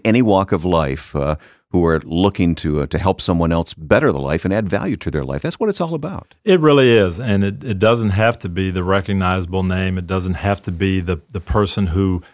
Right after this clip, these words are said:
Speaker 2: is appointed the leader. Uh, leaders come from everywhere. That's one of the things that, that I've, uh, really come to realize from, from my sports career, that some of your best leaders were not necessarily the star players.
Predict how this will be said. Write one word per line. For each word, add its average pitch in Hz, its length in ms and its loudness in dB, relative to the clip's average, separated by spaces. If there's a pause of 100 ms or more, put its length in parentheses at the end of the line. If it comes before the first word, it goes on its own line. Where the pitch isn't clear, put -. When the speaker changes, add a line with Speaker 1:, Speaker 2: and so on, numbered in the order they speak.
(160)
Speaker 2:
is 98 180 -2
appointed 104 540 0
the 92 80 -2
leader. 95 460 2
Uh, 90 260 -2
leaders 131 340 2
come 123 220 -2
from 98 180 -2
everywhere. 92 380 0
That's 101 240 -2
one 101 120 0
of 95 100 -2
the 92 100 -2
things 95 320 0
that, 90 180 -2 (400)
that 90 140 -2
I've, 90 400 0
uh, 87 300 -2 (180)
really 107 480 2 (140)
come 117 240 2
to 95 60 -2
realize 92 540 2
from, 90 400 -2 (580)
from 95 280 2
my 101 280 2 (160)
sports - 520 2
career, 80 440 -6 (140)
that 95 280 -2
some 107 280 2
of 107 120 -2
your 95 160 -2
best 101 440 0
leaders 101 500 2
were 92 160 -2
not 113 240 0
necessarily 117 460 0
the 101 80 -8
star 104 360 2
players. 90 580 -2